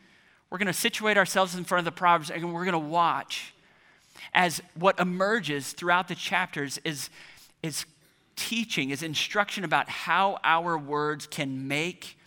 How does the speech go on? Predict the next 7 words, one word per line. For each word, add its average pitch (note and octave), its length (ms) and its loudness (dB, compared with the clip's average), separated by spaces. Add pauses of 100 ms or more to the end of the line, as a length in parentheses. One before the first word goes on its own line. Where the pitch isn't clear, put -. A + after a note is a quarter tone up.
(280)
or D3 160 -2
break C3 640 -4 (320)
relationships. - 960 -8 (720)
And F#3 80 4
if F#3+ 160 0
you A3 80 0
hear C4+ 400 2